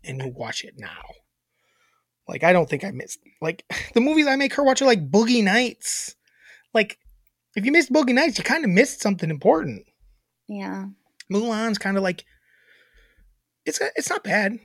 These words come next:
Speaker 1: She's, like, a ba-, she's a
Speaker 2: And it's
Speaker 1: badass.
Speaker 2: like a, and it's a short movie, which is fun. I, like, pretty much watched it in the car in my ride home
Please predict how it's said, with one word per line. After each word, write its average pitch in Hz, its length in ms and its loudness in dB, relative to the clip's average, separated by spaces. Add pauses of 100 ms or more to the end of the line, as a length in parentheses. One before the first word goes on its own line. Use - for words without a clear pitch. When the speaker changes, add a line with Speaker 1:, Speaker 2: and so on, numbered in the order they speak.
Speaker 1:
She's, 226 200 -4
like, 269 140 -2
a 254 40 -4
ba-, 151 420 -2
she's 220 160 -4
a 269 100 -4
Speaker 2:
And 415 200 6
it's - 200 2
Speaker 1:
badass. - 20 2
Speaker 2:
like 427 160 2
a, 285 160 10 (220)
and 370 160 4
it's - 140 -2
a 381 60 2
short - 440 2
movie, 170 280 -4
which 175 240 -6
is 196 120 -6
fun. 180 340 -2
I, 247 200 2
like, 254 260 0
pretty 262 220 -2
much 226 220 -4
watched 208 420 -4
it 208 200 -4
in 214 100 -4
the 202 80 -6
car 196 320 -4
in 180 100 -6
my 175 240 -6
ride - 300 -4
home 190 380 -10